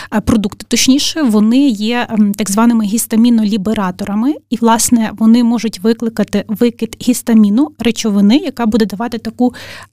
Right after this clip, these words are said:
е, псевдоалергічну реакцію, там, чи в мами, чи в дитини. А чим відрізняється від істинної алергії? Е, це тим, що, ем, це є така дозозалежна, е,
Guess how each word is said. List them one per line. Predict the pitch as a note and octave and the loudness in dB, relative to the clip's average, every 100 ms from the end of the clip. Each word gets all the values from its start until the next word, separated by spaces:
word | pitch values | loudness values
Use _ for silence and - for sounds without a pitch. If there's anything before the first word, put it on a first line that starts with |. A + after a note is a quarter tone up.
| - | -4
е, | G3 | -2
псевдоалергічну | - - B3 B3+ A3 - A3+ A3 G3+ B3 - A3+ | -2 0 2 2 0 0 2 2 2 -2 -2 -2
реакцію, | G#3+ G#3+ G#3+ - F#3+ | -2 -2 -4 -6 -6
там, | F3 F3+ | -4 -2
чи | - - | -2 0
в | G#3 | 2
мами, | G#3+ A3 G#3 F#3+ | 2 2 0 -4
чи | - | -4
в | G3+ | 0
дитини. | F3+ G#3 G3 F3+ G3+ D4+ - - - | 0 0 0 0 0 -2 -4 -20 -18
А | - G#3 | -6 -4
чим | - C4 | 2 4
відрізняється | C4 G#3+ G#3+ A3 A3 A3 | 4 0 -2 -2 -2 -6
від | G3 - | -6 -4
істинної | A#3+ - G#3 G3+ | -4 -2 -2 -2
алергії? | G#3 G#3 F#3+ A3+ D#4+ E4+ - | -4 -2 0 0 0 -4 -4
Е, | A3 G3+ G3 | 0 0 0
це | - | -2
тим, | A3 A#3 D4 D4+ | -2 2 4 2
що, | - - A#3+ A#3 A#3+ A#3 | 0 -2 0 2 2 0
ем, | F#3 G#3 G3+ G3+ | 0 2 2 0
це | A#3+ | 0
є | A#3 | 0
така | - A3+ A3 A3 | -2 -2 -2 -2
дозозалежна, | G#3+ G#3 A#3+ A#3 A3 G#3 G#3+ A3+ A3+ G3 F3+ - - - - - - | -8 0 0 0 -2 0 0 0 0 -2 -4 -8 -18 -16 -16 -8 -2
е, | G3+ F#3+ | 0 2